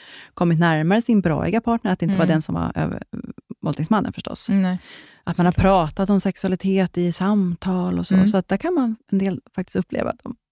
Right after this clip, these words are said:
Speaker 1: har det bättre
Speaker 2: Mm.
Speaker 1: när det gått en tid.
Speaker 2: Mm.
Speaker 1: Svårt att säga där liksom,
Speaker 2: Mm.
Speaker 1: direkt när det händer.
Speaker 2: Mm.
Speaker 1: Eh, så att allting inte bara mörkt.
Speaker 2: Nej.
Speaker 1: Nej.
Speaker 2: Men det
Speaker 1: Mm.
Speaker 2: kanske gäller att ha ett bra socialt nätverk runt omkring. Och det
Speaker 1: Ja.
Speaker 2: för
Speaker 1: Mm.
Speaker 2: mig in på de som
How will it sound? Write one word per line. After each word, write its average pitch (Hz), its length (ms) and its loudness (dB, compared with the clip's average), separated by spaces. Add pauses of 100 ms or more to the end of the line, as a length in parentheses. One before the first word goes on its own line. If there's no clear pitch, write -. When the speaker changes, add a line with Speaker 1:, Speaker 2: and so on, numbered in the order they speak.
Speaker 1:
har 175 80 -4
det 165 60 -4
bättre - 400 -10 (160)
Speaker 2:
Mm. 214 280 -2
Speaker 1:
när 165 80 0
det 170 60 0
gått - 220 -6
en - 120 -6
tid. - 280 -10
Speaker 2:
Mm. 208 180 -2
Speaker 1:
Svårt 175 240 -2
att 156 60 -4
säga 151 200 0
där - 180 -2
liksom, 202 200 0
Speaker 2:
Mm. 208 160 2
Speaker 1:
direkt - 300 -6
när 151 80 -2
det 147 60 -2
händer. - 420 -2
Speaker 2:
Mm. 208 180 -6 (960)
Speaker 1:
Eh, - 100 -8
så - 100 -6
att - 120 -14
allting 185 400 -2
inte 151 180 -2
bara - 200 -4
mörkt. - 540 -6 (120)
Speaker 2:
Nej. 196 320 0
Speaker 1:
Nej. 156 360 -2 (720)
Speaker 2:
Men 175 120 0
det 170 60 0
Speaker 1:
Mm. 165 80 -2
Speaker 2:
kanske 180 220 -4
gäller 170 320 -4
att 160 120 -4
ha 151 140 -8
ett - 100 -12
bra 147 340 -6
socialt 156 460 -8
nätverk 151 480 -10
runt 156 160 -8
omkring. 156 440 -8
Och 190 200 -4
det 196 100 2
Speaker 1:
Ja. 214 240 2 (200)
Speaker 2:
för - 260 -6
Speaker 1:
Mm. 165 140 0
Speaker 2:
mig 156 160 -6
in 156 280 -6
på 147 520 -4
de 165 300 -4
som 151 440 -6